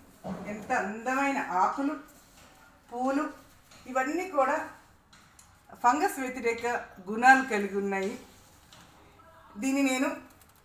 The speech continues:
మా చిన్నబ్బాయి బెడ్‌రూమ్‌లో పెట్టాను. మీరు కూడా ఈ మొక్కని ప్రేమగా మీ ఇంటికి ఆహ్వానిస్తారని, పచ్చదనంతో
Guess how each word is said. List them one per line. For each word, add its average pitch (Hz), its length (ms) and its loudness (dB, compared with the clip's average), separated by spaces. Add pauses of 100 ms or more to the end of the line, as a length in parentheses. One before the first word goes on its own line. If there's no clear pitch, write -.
(1080)
మా 226 100 2
చిన్నబ్బాయి 269 640 0
బెడ్‌రూమ్‌లో 208 460 -4
పెట్టాను. 190 500 -4 (1040)
మీరు 196 260 -12
కూడా 254 260 -6 (1700)
ఈ 202 40 -16
మొక్కని 202 440 -8 (640)
ప్రేమగా 220 560 -4 (1160)
మీ 202 120 -12 (140)
ఇంటికి 214 240 -10
ఆహ్వానిస్తారని, 202 840 -6 (1120)
పచ్చదనంతో 247 720 -10